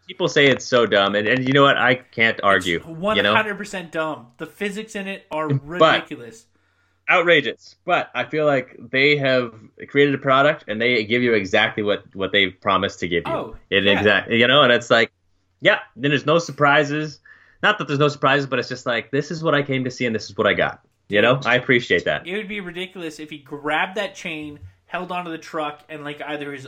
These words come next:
Speaker 2: arm ripped off or he got thrown up and was, like, hanging on by this chain and got swung off into the ocean. I wouldn't like that, even though that's realistically what would have happened.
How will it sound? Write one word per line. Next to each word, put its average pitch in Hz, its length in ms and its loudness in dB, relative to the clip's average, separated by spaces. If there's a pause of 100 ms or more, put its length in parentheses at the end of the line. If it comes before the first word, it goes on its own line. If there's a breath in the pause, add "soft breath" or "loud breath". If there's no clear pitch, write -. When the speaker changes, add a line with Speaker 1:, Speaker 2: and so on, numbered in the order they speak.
Speaker 2:
arm 165 320 -6
ripped 170 280 -8
off 160 340 -4 (420 soft breath)
or 156 140 -4
he 151 60 -4
got 151 320 -6
thrown 165 340 -4
up 160 320 -4
and 151 160 -10
was, 147 120 -12
like, 127 180 -10
hanging 160 400 -12
on 151 200 -6
by 147 120 -6
this 147 180 -10
chain 156 520 -6 (260 soft breath)
and 139 80 -20
got 131 160 -12
swung 160 360 -6
off 151 260 0
into 151 120 -10
the 139 140 -10
ocean. 151 420 -10 (320 soft breath)
I 339 120 0
wouldn't 269 200 -6
like 143 320 0
that, 208 220 4
even 208 200 -6
though 208 100 2
that's 208 200 0
realistically 175 720 -2
what 151 280 -2
would 143 120 -2
have 151 140 -2
happened. 147 480 -4